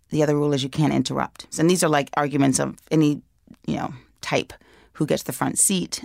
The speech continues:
<laughs> in the car, or something as deep as gender.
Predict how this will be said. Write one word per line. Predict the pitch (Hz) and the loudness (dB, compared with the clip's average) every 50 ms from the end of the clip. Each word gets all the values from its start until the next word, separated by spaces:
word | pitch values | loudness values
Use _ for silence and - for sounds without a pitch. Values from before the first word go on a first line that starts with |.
| - 175 | -6 -2
<laughs> | - - | 0 0
in | 180 160 151 | 0 2 0
the | 143 139 | -2 -2
car, | - - 190 170 165 160 156 156 156 156 - - - - - - - - _ | -2 0 0 2 2 2 2 0 0 -2 -4 -8 -16 -20 -20 -20 -20 -10 _
or | - 156 156 151 147 147 151 - | 0 2 4 4 4 2 2 2
something | - 165 151 151 156 147 | 2 2 2 2 4 2
as | 143 135 | 2 2
deep | 131 143 - - | 0 -2 -2 -2
as | 139 131 123 123 _ - | -2 -4 -4 -8 _ -2
gender. | - 147 131 123 - 76 - | 0 2 2 2 0 -2 -4